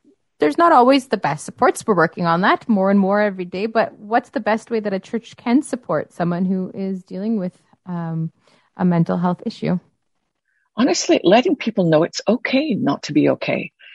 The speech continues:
Speaker 2: You know, our church, I spoke, my pastor asked me to speak a little bit about my struggle with clinical depression. And I think he was honestly a little blown away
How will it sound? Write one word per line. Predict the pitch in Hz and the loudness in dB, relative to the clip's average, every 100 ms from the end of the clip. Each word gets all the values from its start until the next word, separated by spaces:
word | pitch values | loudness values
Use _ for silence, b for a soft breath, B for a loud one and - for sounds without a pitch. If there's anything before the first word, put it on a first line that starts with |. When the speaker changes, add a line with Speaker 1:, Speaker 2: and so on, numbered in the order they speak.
| B | B
Speaker 2:
You | - | 2
know, | 185 | 2
our | - 214 | 4 2
church, | 220 - 170 - - | 0 -2 -4 -4 -8
I | 175 | -8
spoke, | - - 156 - - | -6 -2 -2 -4 -6
my | 170 | -4
pastor | 170 165 160 147 | 0 -2 0 0
asked | 156 - | 0 -2
me | 147 | -6
to | 151 | -6
speak | - 156 | -4 0
a | 147 | 2
little | 147 151 | 4 2
bit | 127 147 - | 2 -2 -2
about | - 143 135 - - | 0 0 0 -4 -8
my | 147 | -8
struggle | 143 - 131 127 | -6 -2 -2 0
with | 123 131 - | -4 -4 -4
clinical | 160 131 127 | -6 -6 -4
depression. | 127 110 135 123 - - _ B B B - | -4 2 2 2 -2 -10 _ B B B -2
And | 170 160 | 0 2
I | 185 | 0
think | - 247 | -4 -2
he | 269 | 0
was | 185 | 0
honestly | - 180 175 135 | 0 -4 -4 -4
a | 139 | -2
little | 160 139 | -2 -4
blown | 151 143 135 | -4 -4 -4
away | 120 127 143 156 | -2 -2 -2 -6